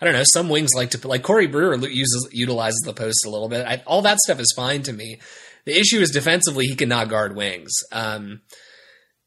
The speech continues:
so I, I feel like it's interesting that the media who's been talking all summer, or sorry, all season, including, uh, Pincus, who we had on the last show, um, about how the Lakers have this, like, logjam at the three because they have three legit guys,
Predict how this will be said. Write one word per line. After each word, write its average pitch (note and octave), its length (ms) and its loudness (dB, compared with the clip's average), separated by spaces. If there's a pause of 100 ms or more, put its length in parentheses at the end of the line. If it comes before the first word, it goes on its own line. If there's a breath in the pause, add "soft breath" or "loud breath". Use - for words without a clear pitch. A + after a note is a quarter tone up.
(200)
so D3+ 760 4 (100)
I, D3 560 0 (120)
I C3+ 100 -4
feel G3 160 0
like F3+ 220 2
it's B2 220 -2
interesting D#3+ 580 0
that C3 120 -8
the C3 60 -8
media C#3 360 0
who's C3 160 -4
been B2 120 -6
talking B2 640 -6
all C3 180 0 (140)
summer, A#2+ 520 -2 (180)
or B2+ 120 -6
sorry, A#2 240 -2
all C3+ 180 0
season, C3+ 500 0
including, B2 500 -4
uh, G#2+ 200 -8
Pincus, C3 360 -6
who A#2+ 80 -6
we A#2+ 80 -6
had A2+ 180 -6
on G#2+ 140 -8
the G#2 60 -14
last A2 260 -6
show, G#2+ 460 -6
um, G#2 340 -14 (440 loud breath)
about C3+ 200 0
how C#3+ 100 -2
the C#3+ 100 -2
Lakers C#3 400 0
have C3 300 -2
this, A2+ 180 0
like, A2 140 -4
logjam A2+ 580 0
at G#2+ 100 -8
the A#2 80 -12
three A#2+ 320 -2
because A2 300 -4
they A2+ 100 0
have A#2 180 -2
three A#2+ 260 -2
legit A2+ 380 -6
guys, A2 500 -2